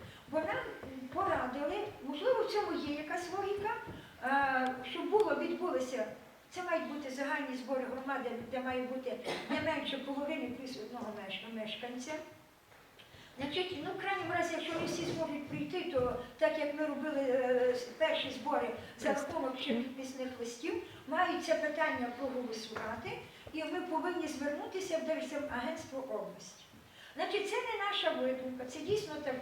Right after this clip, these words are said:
було. Я запросила сюди, е, голову сільської ради, який був в той час, який дав цю ідею людям, бо були різні думки.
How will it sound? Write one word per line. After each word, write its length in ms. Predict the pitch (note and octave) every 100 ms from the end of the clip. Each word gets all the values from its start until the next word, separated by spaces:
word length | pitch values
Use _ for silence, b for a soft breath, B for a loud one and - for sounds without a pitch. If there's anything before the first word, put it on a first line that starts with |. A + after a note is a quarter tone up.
| G#3+
було. 240 | B3 A#3+ A3 B B -
Я 160 | F4
запросила 680 | G#4+ G4+ F#4+ E4 F4 F#4 D4+
сюди, 500 | D4 C4+ A#3 C#4 E4+ E4+ B B -
е, 180 | B3+ B3+ B3 B3 B3+ B3+ B3+ -
голову 600 | G4 G4 D4+ - C4+ B3+
сільської 460 | - D4+ - E4 E4+
ради, 240 | F4 F4 D#4+
який 220 | D#4+ F4+ F4
був 240 | D#4+ D#4+
в 60 | D4
той 160 | C#4+ C#4
час, 200 | C4+ C#4
який 220 | D4 F#4+
дав 140 | G4 G4 F#4+
цю 200 | F#4 D#4+
ідею 360 | C4 F#4 F4 C4
людям, 380 | D4 C4 A#3+ A#3+ B B -
бо 80 | E4+
були 300 | G#4 G#4 G4
різні 340 | F4+ - D4
думки. 500 | D4 C#4+ - C4 A#3+